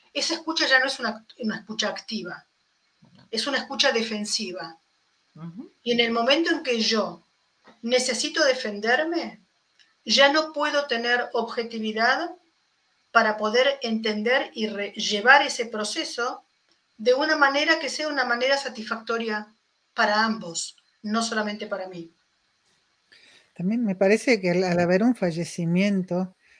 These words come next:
Speaker 3: hay muchos miedos y no estamos en, eh, en una situación calma de poder escuchar, de poder analizar, y me parece que eso también nos lleva a conflictos,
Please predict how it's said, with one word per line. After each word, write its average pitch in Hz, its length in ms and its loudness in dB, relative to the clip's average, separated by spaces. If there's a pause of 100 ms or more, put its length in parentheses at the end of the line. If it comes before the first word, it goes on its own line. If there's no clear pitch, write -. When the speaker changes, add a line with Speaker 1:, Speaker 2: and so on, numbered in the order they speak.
(140)
Speaker 3:
hay 175 160 2
muchos 202 420 2
miedos 165 800 2 (600)
y 175 100 2
no 180 100 4
estamos 254 800 4
en, 180 300 2
eh, 170 200 -6 (360)
en 175 100 0
una 175 100 4
situación 196 880 0 (280)
calma 190 800 6
de 175 120 4
poder 175 340 2
escuchar, 185 1000 2
de 170 100 -2
poder 175 360 0
analizar, 185 800 2 (400)
y 180 60 0
me 185 100 4
parece 196 340 0
que 220 300 4
eso 226 220 0
también 220 440 2
nos 170 160 2
lleva 160 240 0
a 156 60 -6
conflictos, 143 840 -12